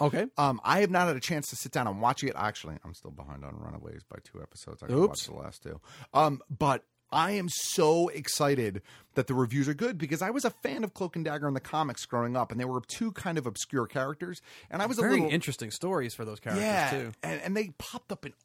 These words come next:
Speaker 2: all sorts of, they popped up everywhere. They popped up in Daredevil, they popped up in Spider-Man,
Speaker 1: Yep.
Speaker 2: they popped up in Avengers. I mean, they were just, they were everywhere
Speaker 1: They're everywhere,
Speaker 2: at one
Speaker 1: yep.
Speaker 2: point in time. Um, and they had their own book, of course. Um, I'm,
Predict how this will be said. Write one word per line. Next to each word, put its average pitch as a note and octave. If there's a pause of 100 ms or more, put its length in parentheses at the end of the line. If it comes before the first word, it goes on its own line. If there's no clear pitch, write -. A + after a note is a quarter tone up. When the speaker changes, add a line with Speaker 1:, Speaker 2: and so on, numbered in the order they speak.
Speaker 2:
all G#3+
sorts -
of, C#3 (260)
they A#3+
popped -
up F#3
everywhere. A2
They A#2+
popped B2+
up A2+
in G2+
Daredevil, F3+
they B2
popped -
up -
in F#2
Spider-Man, D#3+
Speaker 1:
Yep. B2+ (200)
Speaker 2:
they D3
popped -
up -
in F2+
Avengers. D#3+
I E3+
mean, G3+
they C4+
were F#3+
just, B2 (100)
they A3
were G3 (160)
everywhere C3+
Speaker 1:
They're G3+
everywhere, B2+
Speaker 2:
at G#2
one A2
Speaker 1:
yep. C3
Speaker 2:
point A2+
in B2+
time. G#2 (400)
Um, C#3
and E3
they D#3
had C#3
their A#2
own G#2
book, A2
of -
course. A2 (360)
Um, C#3 (840)
I'm, D3